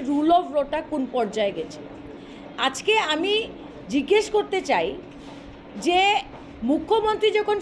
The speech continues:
Facebook live করেন, উনি বলেন, "পরেশ বড়ুয়া ডাঙ্গরিয়া, পরেশ বড়ুয়া ডাঙ্গরিয়া।" এরা কাদের দল? বিজেপি যখন কংগ্রেসে যে একজন নেতা বলেছিল বিন লাদেন জি, ওরা খুব খারাপ পেয়েছিল,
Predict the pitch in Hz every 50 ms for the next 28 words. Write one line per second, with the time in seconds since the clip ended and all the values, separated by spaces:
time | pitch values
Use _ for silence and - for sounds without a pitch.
0 | - 330 311 311 311 269 262 311 403 392 - 294 262 247 262 330 370 - - -
1 | 285 233 202 165 170 220 - - - - - - - - - - - - 320 370
2 | 403 330 370 370 392 403 415 392 - - 349 330 339 381 403 349 - 277 381 370
3 | 359 370 370 359 285 262 302 294 294 294 320 320 330 320 311 302 294 294 294 -
4 | - 294 311 339 381 381 339 262 320 349 339 349 349 349 277 262 262 262 262 254
5 | 294 277 285 269 254 262 269 - - - - - - - - - - - - -
6 | - - 311 339 370 392 427 453 440 - - - - - - - 359 339 339 359
7 | 302 440 453 349 285 285 294 233 196 175 - - 170 170 214 269 285 240 226 339
8 | 370 359 - 392 403 427 453 494 539 - - - - - 285 320 330 381 415 392
9 | - - 311 294 294 311 339 403 403 - 415 415 359 415 381 294 254 392 392 359
10 | 320 285 277 277 349 349 302 359 359 359 - - 339 370 359 262 226 277 277 285
11 | 302 311 320 320 262 339 349 330 320 233 202 262 285 269 214 175 165 - - -
12 | - - - - - 254 262 294 330 - - - 403 415 - - 320 311 262 262
13 | 277 269 - 320 302 294 285 - 226 196 175 156